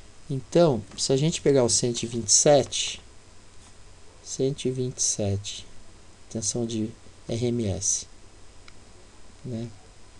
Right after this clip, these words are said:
Porque eu não tenho opção aqui, não, não tenho. Ah, tenho. Aqui, ó. R M S, pronto. Isso.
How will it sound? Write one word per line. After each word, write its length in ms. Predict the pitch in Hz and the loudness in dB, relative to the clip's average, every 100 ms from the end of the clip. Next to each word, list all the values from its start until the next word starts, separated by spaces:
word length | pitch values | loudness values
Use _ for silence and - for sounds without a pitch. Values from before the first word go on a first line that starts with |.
| - - - - - - | -20 -20 -20 -20 -20 -16
Porque 320 | - 123 - | -10 -8 -4
eu 60 | 127 | -2
não 160 | 127 120 | -2 -4
tenho 400 | - 123 123 120 | -2 0 0 -2
opção 520 | - - - 120 117 | -2 -4 -2 -2 -2
aqui, 280 | 113 - 104 | -8 -6 -6
não, 280 | 104 107 | -4 -4
não 180 | 113 113 104 | -4 -8 -10
tenho. 340 | - 107 117 113 - - - - - - - - - - - - - - - - - - - - - | -8 -6 -6 -12 -16 -20 -20 -18 -20 -20 -20 -20 -20 -20 -20 -20 -20 -20 -20 -20 -20 -20 -20 -16 2
Ah, 200 | 151 131 | 2 4
tenho. 280 | 127 117 104 - - - | 2 0 -4 -12 -18 -10
Aqui, 360 | 120 - 117 | -10 -6 -4
ó. 40 | 104 101 - - - - - - 143 | -4 -6 -14 -18 -18 -20 -20 -6 2
R 200 | 135 139 | 4 4
M 180 | 120 | 4
S, 220 | 92 - - | 0 -2 -4
pronto. 460 | 123 110 98 - - - - - - - - - - - | 0 2 0 -4 -16 -20 -20 -20 -20 -20 -20 -20 -18 -4
Isso. 500 | 120 110 104 - | 0 2 0 -4